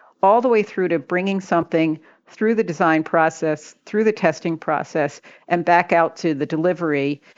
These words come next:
in as quickly as we possibly can. And we're already seeing the benefits of how that works in a crisis, and I think it could work long-term to meet the needs of children in particular. So the one thing I want to close with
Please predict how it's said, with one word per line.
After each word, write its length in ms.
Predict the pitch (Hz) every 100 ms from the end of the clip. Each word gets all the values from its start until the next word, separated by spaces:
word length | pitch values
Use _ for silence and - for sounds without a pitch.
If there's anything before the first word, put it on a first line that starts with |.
| _
in 120 | 143
as 220 | 160 147 - -
quickly 360 | 240 226 180
as 140 | 156 165
we 80 |
possibly 520 | 160 160 151 151 151 147
can. 360 | 160 139 131 - _
And 100 | 175
we're 140 | 170 165
already 260 | 165 160
seeing 580 | 160 - 175 160 160 151 - - _
the 100 | 180
benefits 540 | 165 180 175 156 -
of 100 | 147
how 220 | - 156 151
that 260 | 151 -
works 380 | 160 156 - -
in 100 | 147
a 60 | 143
crisis, 640 | - 202 226 233 220 -
and 160 | - 151
I 80 | 147
think 240 | - 160
it 100 | 160
could 180 | 165 151
work 400 | 160 151 - - _ _ _
long-term 840 | 170 165 165 - 165 156 147 147 -
to 120 | 170
meet 200 | 160 160
the 80 | 160
needs 200 | 151 151
of 120 | 143
children 440 | - 190 185 160
in 80 | 143
particular. 680 | 143 151 202 - 160 123 - _ _ _
So 320 | - 220 196 -
the 80 | 214
one 140 | 294
thing 160 | 392 403
I 60 |
want 140 | 233 175
to 60 |
close 440 | 151 - 160 165 160
with 340 | 135 - -